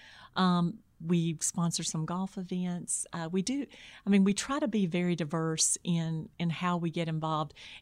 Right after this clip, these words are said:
and we do a lot of education for the community, Matt. So we're out talking to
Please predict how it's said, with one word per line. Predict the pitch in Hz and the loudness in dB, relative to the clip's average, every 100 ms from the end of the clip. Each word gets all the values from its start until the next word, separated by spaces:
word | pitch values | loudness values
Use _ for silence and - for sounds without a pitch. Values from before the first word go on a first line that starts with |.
| - | 4
and | 233 277 | 4 6
we | 247 | 4
do | 233 | 4
a | 202 | 2
lot | 185 | 0
of | 180 | 0
education | 165 - - 165 - 156 | -2 -2 -4 -4 -4 -6
for | 156 | -10
the | - | -8
community, | - 160 160 - | -4 -4 -4 -6
Matt. | 156 165 160 - | -6 -6 -8 -4
So | - | -2
we're | 160 202 202 | 2 2 2
out | 180 175 - | 0 0 0
talking | 185 170 - 170 160 | 0 0 0 0 0
to | - 160 151 | 0 -2 -2